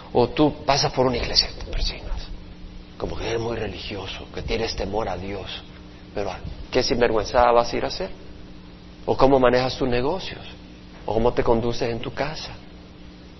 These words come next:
¿O te-, tienes temor santo de la palabra de Dios? Son ritos externos que te dan una imagen de seguridad. Y es mentira,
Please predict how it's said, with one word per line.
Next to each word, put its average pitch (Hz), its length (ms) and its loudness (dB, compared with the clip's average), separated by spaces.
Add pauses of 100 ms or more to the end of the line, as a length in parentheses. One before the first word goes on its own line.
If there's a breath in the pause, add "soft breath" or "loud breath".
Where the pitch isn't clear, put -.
(240)
¿O 120 140 4 (680)
te-, 120 140 4
tienes 120 400 6
temor 104 320 4
santo 120 380 2
de 160 40 4
la 147 120 4
palabra 156 400 2
de 160 60 -4
Dios? 208 320 -6 (720)
Son 160 400 -4 (600)
ritos 156 440 4
externos 127 880 -4 (840)
que 127 120 4
te 117 160 6
dan 120 140 10
una 147 300 6 (600)
imagen 135 640 0
de 127 80 2
seguridad. 113 840 0 (1200)
Y 113 100 0
es 101 140 0
mentira, 120 520 -2